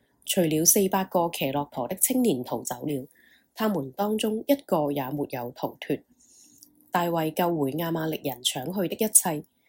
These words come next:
他的兩個妻子，大衛都救回來了。無論老幼、兒女、被掠奪的，所有被搶去的，一樣都沒有失掉，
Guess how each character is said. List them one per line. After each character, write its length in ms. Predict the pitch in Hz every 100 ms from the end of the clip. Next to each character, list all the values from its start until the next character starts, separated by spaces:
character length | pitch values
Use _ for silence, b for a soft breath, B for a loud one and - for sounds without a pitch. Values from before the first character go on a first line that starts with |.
| _ -
他 120 | 262
的 120 | 262
兩 240 | 269 143 143
個 100 | 165
妻 240 | - 233
子， 340 | 226 131 127 - _ _ -
大 140 | 165
衛 280 | 156 147 139
都 160 | 240 240
救 280 | 185 143
回 140 | 135 110
來 160 | 113
了。 320 | 113 123 120 - _ _ _ _ _ _
無 180 | 165 165
論 240 | 170 175
老 180 | 165 139
幼、 340 | 165 170 156 - _ -
兒 400 | 156 139 131 127
女、 160 | 131 _ -
被 160 | 165
掠 180 | 160 151 -
奪 100 | 151 -
的， 120 | 196 - b b -
所 260 | - 185
有 160 | 240 196
被 180 | 156 147
搶 280 | - 127
去 240 | 147 185 147
的， 160 | 165 - _ _ _
一 80 | 269
樣 340 | 277 196 156 170
都 140 | 226
沒 160 | 220 139
有 160 | 131 131
失 160 | - 180
掉， 220 | - 127